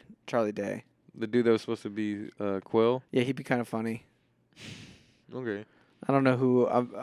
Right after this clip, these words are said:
Speaker 1: I'd have to think
Speaker 2: I want
Speaker 1: for a
Speaker 2: Tom
Speaker 1: second.
Speaker 2: Green.
Speaker 1: That
Speaker 2: <laughs> No,
Speaker 1: it's a
Speaker 2: no,
Speaker 1: bold
Speaker 2: no.
Speaker 1: choice, too.
Speaker 2: Yeah, I don't know. I don't know if he's still around. Whatever happened to Tom Green?
Speaker 1: I don't know. I can look it up.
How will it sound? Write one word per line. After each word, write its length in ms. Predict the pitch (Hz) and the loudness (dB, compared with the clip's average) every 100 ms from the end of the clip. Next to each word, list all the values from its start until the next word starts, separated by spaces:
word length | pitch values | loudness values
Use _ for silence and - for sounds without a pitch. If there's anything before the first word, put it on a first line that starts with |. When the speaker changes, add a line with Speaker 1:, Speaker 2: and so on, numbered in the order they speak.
| 135 | 4
Speaker 1:
I'd 120 | 143 | 6
have 100 | 160 | 4
to 80 | 147 | 2
think 200 | - 131 | 2 6
Speaker 2:
I 40 | |
want 160 | 156 117 | 6 4
Speaker 1:
for 40 | - | 4
a 20 | |
Speaker 2:
Tom 240 | 135 123 | 6 6
Speaker 1:
second. 80 | 120 107 | 2 0
Speaker 2:
Green. 500 | 117 113 101 95 98 _ _ _ - | 2 2 -2 -6 -16 _ _ _ -10
Speaker 1:
That 240 | - - - - - - 214 - | -8 -8 -6 -4 -2 2 4 4
Speaker 2:
<laughs> 100 | 160 | 2
No, 140 | 113 101 | 0 2
Speaker 1:
it's 120 | - | 4
a 20 | |
Speaker 2:
no, 80 | - | 4
Speaker 1:
bold 100 | 123 | 4
Speaker 2:
no. 80 | 113 | 2
Speaker 1:
choice, 240 | 143 139 | 0 -4
too. 260 | - 165 156 - - _ _ _ - | -2 -2 -2 -6 -20 _ _ _ -14
Speaker 2:
Yeah, 240 | 101 98 98 | -10 -8 -4
I 40 | |
don't 160 | 98 95 | -4 -4
know. 220 | 98 95 - | -6 -8 -8
I 40 | |
don't 120 | 107 104 | -6 -4
know 120 | 98 | -2
if 60 | |
he's 180 | 104 98 | -2 -4
still 220 | - 107 98 | -4 -4 -2
around. 420 | 95 98 104 101 | -2 -2 -4 -4
Whatever 240 | 139 170 | -6 -6
happened 300 | 135 135 127 | -6 -8 -8
to 40 | 98 | -14
Tom 280 | - 95 | -12 -12
Green? 320 | 98 95 95 98 _ _ _ _ - | -12 -14 -14 -20 _ _ _ _ -18
Speaker 1:
I 80 | 120 | -10
don't 160 | 117 127 | -6 -4
know. 200 | 143 - - _ _ _ _ 117 | -6 -10 -18 _ _ _ _ -18
I 40 | |
can 140 | 107 | -14
look 140 | 110 113 | -12 -6
it 80 | 131 | -4
up. 200 | 135 | -4